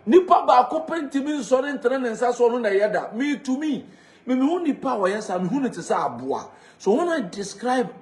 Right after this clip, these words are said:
animal, na me de tutu nipa a, ɔmo sɛ ɔmu adeɛ. Ɛna maka kyerɛ wo sɛ, by the power vested in me, sunsum Onyame de ama me no. Obi so a wɔ sunsum a ɛno yɛ powerful, S C D ɛno a, I don't want clear me.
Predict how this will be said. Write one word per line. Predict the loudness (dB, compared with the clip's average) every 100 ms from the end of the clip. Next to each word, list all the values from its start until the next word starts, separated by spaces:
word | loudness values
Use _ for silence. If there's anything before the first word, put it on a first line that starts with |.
| -4
animal, | 0 2 2 2 0 -2 -6 -10 -18 -20 -6
na | -2
me | 0
de | 0
tutu | -4 -4 0 2
nipa | 2 4
a, | 4 2 -6 -18 -20 -8 -2
ɔmo | 0
sɛ | 2
ɔmu | 2 4 6 6
adeɛ. | 6 4 2
Ɛna | 2 2
maka | 2 2
kyerɛ | 2
wo | 4 2
sɛ, | 2 -2 -4 -16 -20 -20 -20 _ -20 2
by | 6 6
the | 6
power | 4 4 6 6
vested | 4 2 4 2
in | 2 -2
me, | -2 -4 -8 -20 -20 _ _ _ _ _ _ -20
sunsum | -6 0 0 2 4
Onyame | 6 6 4
de | 4
ama | 4 2
me | -2
no. | -4 -8 -16 -20 -20 -18 4
Obi | 6 6 0
so | 2
a | 2
wɔ | 4 2
sunsum | 0 -6 -6 -2 -2
a |
ɛno | 0 -2 0
yɛ | 0 -2 -4
powerful, | 0 2 2 2 -2
S | 0 2 0
C | -2 -2
D | 4
ɛno | 2 2 -4
a, | -6 -2
I | 0
don't | 2 2
want | 2 2 2
clear | 4 4
me. | 0